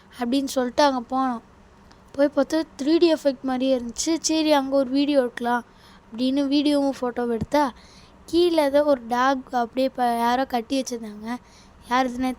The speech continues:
தெரில. அப்புறம் இங்கிட்டு போய் திரும்பி பார்த்தா, யானை இருந்துச்சு. சரி, அதுகிட்ட போய் ஒரு வீடியோ ஃபோட்டோ எடுத்துக்கலாம் அப்படின்னு சொல்லிட்டு போய் அது காதை பிடிச்சி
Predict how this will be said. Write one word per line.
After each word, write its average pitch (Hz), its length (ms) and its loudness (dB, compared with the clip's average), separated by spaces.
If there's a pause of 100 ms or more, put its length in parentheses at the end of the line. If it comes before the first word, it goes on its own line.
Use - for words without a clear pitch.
தெரில. 226 340 -4 (460)
அப்புறம் 311 320 4
இங்கிட்டு 311 300 -2
போய் 302 240 -2
திரும்பி 262 320 -2
பார்த்தா, 247 420 2
யானை 285 440 0
இருந்துச்சு. 233 540 -6 (420)
சரி, 330 280 2
அதுகிட்ட 311 460 -2
போய் 302 220 -2
ஒரு 285 280 2
வீடியோ 285 320 0
ஃபோட்டோ 262 440 -4
எடுத்துக்கலாம் 269 480 -4 (380)
அப்படின்னு 269 240 -4
சொல்லிட்டு 254 400 -6
போய் 254 460 -2 (480)
அது 285 220 0
காதை 285 340 2
பிடிச்சி 262 360 -10